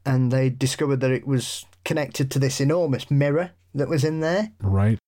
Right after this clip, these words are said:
Speaker 1: And so they were trying to get this thing to go into the light, and that's why I kept saying, "Stop, no, stop, no, no, stop it, stop that, stop it."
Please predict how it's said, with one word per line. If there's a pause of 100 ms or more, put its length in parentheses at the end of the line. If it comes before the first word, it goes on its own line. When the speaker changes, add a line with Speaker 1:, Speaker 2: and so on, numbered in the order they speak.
(120)
Speaker 1:
And
so
they
were
trying
to
get
this
thing
to
go
into
the
light,
and
that's
why
I
kept
saying,
"Stop, (160)
no,
stop, (140)
no, (220)
no,
stop
it, (640)
stop
that, (580)
stop
it."